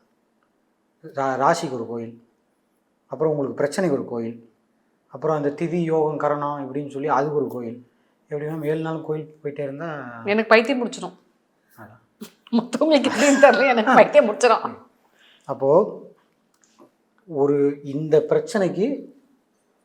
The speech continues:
Speaker 1: இந்த கோயில் ஒரு சொல்யூஷனா இருக்கும்.
Speaker 2: ம்.
Speaker 1: இதுக்கு நீங்க அந்த கட்டத்துல எந்த கிழமை காட்டுதோ, எந்த தெய்வத்தை காட்டுதோ,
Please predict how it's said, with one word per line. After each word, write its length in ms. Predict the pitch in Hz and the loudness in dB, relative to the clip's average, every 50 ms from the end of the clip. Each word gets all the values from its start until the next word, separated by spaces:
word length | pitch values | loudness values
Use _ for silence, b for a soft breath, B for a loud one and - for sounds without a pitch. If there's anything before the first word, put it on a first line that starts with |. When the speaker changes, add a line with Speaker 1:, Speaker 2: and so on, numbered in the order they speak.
| _ _ _ _ _ _ _ _ | _ _ _ _ _ _ _ _
Speaker 1:
இந்த 400 | 160 151 165 185 196 190 196 180 | -8 -6 -4 -2 2 2 2 4
கோயில் 280 | 190 - 202 233 233 | 6 6 6 6 6
ஒரு 120 | 202 156 - | 4 2 0
சொல்யூஷனா 440 | - 147 147 143 139 - 147 131 110 | -2 -4 -4 -4 -6 -10 -12 -12 -14
இருக்கும். 260 | 101 95 - - _ _ _ _ _ | -14 -16 -20 -20 _ _ _ _ _
Speaker 2:
ம். 420 | 202 196 190 185 175 165 165 170 b b b b b b _ _ _ | -16 -16 -14 -14 -14 -14 -14 -16 b b b b b b _ _ _
Speaker 1:
இதுக்கு 340 | 139 147 180 220 226 254 | -4 -2 -2 0 2 2
நீங்க 640 | 254 233 202 180 165 160 151 143 135 131 131 135 - - - - _ _ _ _ _ _ _ _ _ | 2 4 4 4 2 2 2 0 -2 -2 -6 -8 -12 -14 -18 -20 _ _ _ _ _ _ _ _ _
அந்த 400 | - 160 147 151 143 147 139 139 | -8 -6 -6 -2 -2 -2 -2 0
கட்டத்துல 640 | - 156 151 - 190 170 - 220 180 220 - - - - - - | -2 -2 0 0 -2 0 2 4 4 4 4 0 -4 -10 -14 -10
எந்த 400 | 156 143 147 156 175 175 170 147 | -6 -6 -4 -2 0 0 0 0
கிழமை 340 | - - 143 143 143 147 - | 0 -2 -2 -2 -2 -4 -6
காட்டுதோ, 540 | - 120 117 113 - 107 113 139 185 226 - _ _ _ _ _ _ _ _ | -8 -8 -8 -8 -10 -10 -8 -8 -8 -10 -12 _ _ _ _ _ _ _ _
எந்த 320 | 135 143 160 196 196 190 | -6 -4 -2 0 -2 0
தெய்வத்தை 420 | 147 135 151 160 151 151 147 135 113 | 0 0 0 0 -2 -2 -4 -4 -6
காட்டுதோ, 480 | 117 117 110 - 107 101 127 170 220 | -6 -8 -8 -8 -10 -8 -8 -8 -8